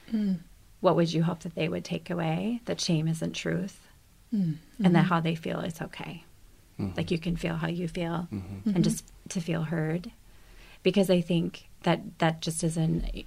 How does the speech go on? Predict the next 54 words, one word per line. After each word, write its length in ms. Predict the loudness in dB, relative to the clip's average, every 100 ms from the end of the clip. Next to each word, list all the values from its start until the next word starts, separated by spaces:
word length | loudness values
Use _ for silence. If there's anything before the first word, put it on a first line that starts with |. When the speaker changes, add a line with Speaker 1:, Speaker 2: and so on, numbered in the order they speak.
| 0
Speaker 2:
you 120 | 2
know, 180 | 4 2
is 220 | -2 2
in 80 | 2
short 200 | 2 -2
supply. 640 | -4 -8 -2 0 0 -4 -4
Speaker 3:
Mm-hmm. 500 | -6 -4 -6 -6 -2 2
Speaker 2:
Um, 180 | 2 4
I 80 | 4
think 220 | 4 4
even 240 | 4 4
with 160 | 4 2
well-meaning 500 | 4 6 6 6 4
people 400 | 2 -2 0 -2
and 500 | 0 2 4 4 4
well-meaning 440 | 4 6 6 4 4
relationships, 760 | 4 2 0 -2 -4 -6 -4
I 80 | -4
think 180 | -2 -4
it's 100 | -4
hard 260 | -2 -2 0
when 120 | -2
we're 100 | -2
walking 360 | -2 -4 -2
around 140 | -2 0
with 140 | 0
our 140 | -2 0
own 180 | 0
story, 640 | 0 -2 -2 0 2 2 0 -6 -18 -8
and 140 | 0 0
all, 240 | 2 0
we 100 | 0 0
all 120 | 0
desire 340 | -2 0 0
to 80 | -2
be 160 | -2 -4
seen. 640 | -2 0 2 2 0 -2 -6 -20 -20 -20 0
That's 160 | 0
something 280 | 4 4 4
that 120 | 2
we 140 | 2 0
all 120 | 0
need 220 | -2 -2
to 80 | -4
hear. 480 | -6 -4 -2 -2 -4 -6 -2
Speaker 1:
Mm-hmm. 220 | 0 4
Speaker 2:
We 40 | 6
need 160 | 6
to 40 | 4
have 140 | 0
someone 300 | 0 0 0
who's 140 | -2 -2
gonna 220 | -4 -4
say, 520 | -4 -6 -4 -6 -8